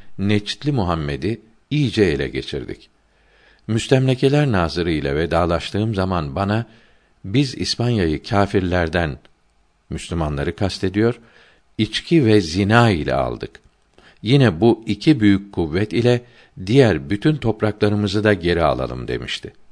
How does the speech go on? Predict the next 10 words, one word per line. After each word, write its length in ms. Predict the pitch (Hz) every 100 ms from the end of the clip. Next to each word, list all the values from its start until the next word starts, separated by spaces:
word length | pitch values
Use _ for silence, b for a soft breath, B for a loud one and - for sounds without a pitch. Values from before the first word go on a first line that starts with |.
| - b b b b b -
Bu 140 | 139
sözünde 540 | - 104 90 90 80 73
ne 120 | 95
kadar 340 | 139 113 98 85
haklı 320 | 90 - 117
olduğunu 500 | 107 98 101 104 117
şimdi 380 | - 127 98 69
anlıyorum. 500 | 62 60 58 53 53 _ _ _ _ _ _ _ _ _ _ _ _ -
Bir 120 | 202
gün 300 | 127 131